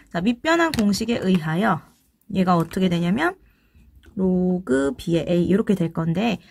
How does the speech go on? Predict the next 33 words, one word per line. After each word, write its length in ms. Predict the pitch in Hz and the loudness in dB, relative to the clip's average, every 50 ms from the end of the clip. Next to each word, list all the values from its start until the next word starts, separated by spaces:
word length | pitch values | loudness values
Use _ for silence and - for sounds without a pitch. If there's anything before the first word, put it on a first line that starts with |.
| - - _ | -20 -20 _
지금 320 | _ - - 180 180 185 175 | _ -10 -4 0 2 4 4
요 160 | 190 233 254 | 6 4 4
과정 300 | 247 208 196 190 196 185 | 4 2 2 2 2 2
어떻게 260 | 165 160 - 196 202 | 0 0 -2 -4 -2
된 160 | 185 180 175 | 0 0 0
거냐면, 460 | 170 170 170 175 185 226 294 294 226 - - | 0 0 0 0 0 0 0 -4 -4 -6 -6
우리 580 | 175 170 180 202 226 214 - 151 - - - - - - - _ _ - - _ _ _ - - - _ - _ - | -4 -2 -2 0 0 0 -2 -4 -8 -14 -20 -20 -20 -20 -20 _ _ -20 -20 _ _ _ -20 -20 -20 _ -20 _ 0
로그 420 | 214 214 220 220 208 226 233 - | 4 6 6 6 4 2 0 2
A의 340 | - 208 202 214 220 220 214 | 2 2 2 2 2 2 0
B는 520 | 190 - 175 170 180 226 302 349 381 427 480 - _ - - _ - - - - _ - - _ _ - - _ _ - - _ _ _ - | 0 0 0 0 0 0 0 -2 -4 -6 -8 -14 _ -20 -20 _ -20 -20 -20 -20 _ -20 -20 _ _ -20 -20 _ _ -20 -20 _ _ _ -2
로그 320 | - 190 196 202 196 247 254 | 2 2 2 2 2 0 -2
C의 320 | 240 - - 254 254 240 | -2 -2 0 2 4 4
A분의 540 | 220 - 202 208 226 220 233 247 240 220 190 | 4 4 4 2 2 2 0 0 0 2 2
로그 300 | 165 160 160 170 190 196 | 0 0 -2 -2 -4 -4
C의 240 | 196 - - 208 196 | -4 -2 -4 -4 -4
B야 320 | - - 185 196 196 190 | -2 -2 0 2 4 4
라고 180 | 180 170 165 170 | 4 2 2 0
볼 140 | 165 165 156 | 0 -2 -4
수 140 | - - | -4 -6
있죠. 260 | 143 131 - - 131 139 | -8 -8 -6 -8 -8 -8
그쵸? 260 | 202 190 - - - - - _ _ - - - - - | -8 -8 -10 -12 -12 -14 -16 _ _ -20 -20 -20 -14 -10
아, 100 | - 156 | -8 -6
이렇게 400 | - 247 294 349 370 - - 302 | -2 0 0 0 0 0 0 2
넘어갈 400 | 214 170 180 196 208 208 208 196 | 4 4 4 4 4 2 0 -2
수 140 | 196 - 185 | 0 -2 -4
있다면 440 | 160 - - 170 170 202 247 254 226 | -4 -4 -4 -2 -2 0 0 0 0
요렇게도 440 | 226 262 330 330 - 349 330 269 | 0 0 0 0 0 0 0 2
넘어올 320 | 202 165 160 180 190 202 208 | 0 2 2 2 2 2 0
수 180 | - - - | -4 -6 -6
있는 260 | 185 165 175 185 196 190 | -2 0 2 2 2 2
거니까 460 | 185 170 165 160 165 - - 254 214 | 0 -2 -2 -4 -4 -2 -2 0 0
밑이 380 | 180 185 175 170 - - 208 190 | 0 -2 -4 -6 -6 -8 -8 -6
같기, 460 | - 165 156 - _ - 202 190 - | -6 -10 -12 -12 _ -12 -12 -12 -12